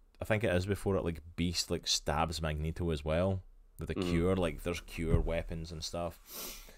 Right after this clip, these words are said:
Speaker 1: and Beast ends up stabbing Magneto.
Speaker 2: Well, and then
Speaker 1: Um,
Speaker 2: Magneto goes, "What have I done?" when he sees, like, Jean, like, killing
Speaker 1: he
Speaker 2: all these
Speaker 1: sees
Speaker 2: people.
Speaker 1: Jean,
Speaker 2: I'm
Speaker 1: like,
Speaker 2: like,
Speaker 1: unleashing it. It's like, "What have
Speaker 2: I'm like,
Speaker 1: I
Speaker 2: "What did
Speaker 1: done?"
Speaker 2: you think was gonna happen?"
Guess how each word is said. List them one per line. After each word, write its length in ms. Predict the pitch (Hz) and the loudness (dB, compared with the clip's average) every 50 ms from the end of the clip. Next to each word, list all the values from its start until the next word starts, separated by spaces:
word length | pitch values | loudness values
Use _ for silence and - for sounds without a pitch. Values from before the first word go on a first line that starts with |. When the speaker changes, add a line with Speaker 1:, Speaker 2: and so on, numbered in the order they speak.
| - - - - | -20 -20 -12 -6
Speaker 1:
and 280 | - 80 80 80 80 85 | -2 0 0 0 2 0
Beast 200 | 92 87 - 95 | 0 2 2 2
ends 140 | 87 82 | 2 0
up 100 | 78 - | 0 2
stabbing 580 | - - - - - 71 76 78 82 87 87 82 | 2 2 2 4 2 0 0 0 0 -2 -2 -2
Magneto. 600 | 80 73 73 76 80 80 - - 104 101 104 101 - - - - - - - - - - - - - | -4 -4 -2 -2 -2 0 0 2 2 2 2 0 -2 -8 -16 -16 -16 -16 -18 -20 -20 -20 -20 -4 4
Speaker 2:
Well, 280 | - 143 143 143 - 85 85 80 | 6 6 6 6 4 2 0 2
and 100 | - 147 | 4 6
then 100 | 185 202 | 6 8
Speaker 1:
Um, 0 | |
Speaker 2:
Magneto 420 | 196 180 151 147 143 147 139 135 123 | 8 8 8 8 8 8 8 8 10
goes, 340 | 113 123 113 110 98 98 | 10 10 10 10 8 6
"What 240 | 92 90 101 107 110 123 | 4 6 8 8 8 10
have 120 | 120 107 | 10 10
I 80 | 104 98 | 10 10
done?" 380 | 87 98 98 101 101 95 90 | 10 10 10 10 10 10 8
when 80 | 92 95 | 6 6
he 80 | 95 | 6
sees, 420 | 87 - 107 104 95 90 87 87 98 | 6 6 6 6 6 6 4 2 4
like, 320 | 98 95 87 - 95 95 | 6 6 6 4 0 -2
Jean, 460 | 87 - 101 101 98 101 101 98 98 | 0 4 6 6 8 8 6 4 4
like, 180 | 98 95 90 - | 2 2 2 6
killing 220 | - 151 185 170 | 10 12 12 12
Speaker 1:
he 40 | - | 12
Speaker 2:
all 40 | - | 12
these 160 | 202 185 151 | 10 10 12
Speaker 1:
sees 120 | 120 117 113 | 12 10 12
Speaker 2:
people. 120 | 117 117 | 12 12
Speaker 1:
Jean, 80 | 117 135 | 12 12
Speaker 2:
I'm 60 | 117 | 12
Speaker 1:
like, 0 | |
Speaker 2:
like, 100 | 107 104 | 12 10
Speaker 1:
unleashing 320 | 101 101 101 101 - 139 113 | 10 8 6 6 6 4 4
it. 40 | |
It's 60 | 101 98 | 4 4
like, 200 | 90 - - - | 2 0 -2 -4
"What 180 | 73 85 - | -6 -4 -2
have 80 | - - | 0 4
Speaker 2:
I'm 40 | 120 | 4
like, 140 | 123 117 | 4 4
Speaker 1:
I 60 | - - | 4 4
Speaker 2:
"What 160 | 104 120 135 | 6 8 10
did 100 | 143 127 | 10 10
Speaker 1:
done?" 60 | - | 8
Speaker 2:
you 100 | 135 123 | 6 6
think 440 | - - - - 139 135 139 131 - | 4 4 2 6 8 8 8 8 6
was 160 | 110 92 95 | 2 2 4
gonna 180 | 95 98 92 87 | 4 4 4 6
happen?" 460 | 87 87 87 87 - 82 80 80 | 4 4 2 2 0 -4 -6 -6